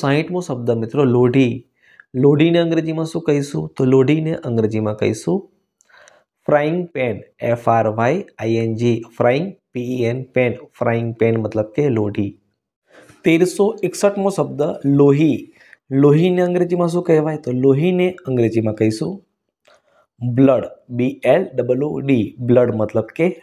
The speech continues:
લોહી. તેરસો ને બાસઠમો શબ્દ વણવું.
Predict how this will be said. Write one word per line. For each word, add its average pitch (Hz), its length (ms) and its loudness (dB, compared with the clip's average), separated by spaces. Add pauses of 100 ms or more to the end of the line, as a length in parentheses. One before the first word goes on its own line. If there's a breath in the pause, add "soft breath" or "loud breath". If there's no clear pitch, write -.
લોહી. 113 380 0 (760)
તેરસો 190 440 0
ને 226 140 -4 (140)
બાસઠમો 202 420 -2
શબ્દ 139 300 -4 (280)
વણવું. 156 460 2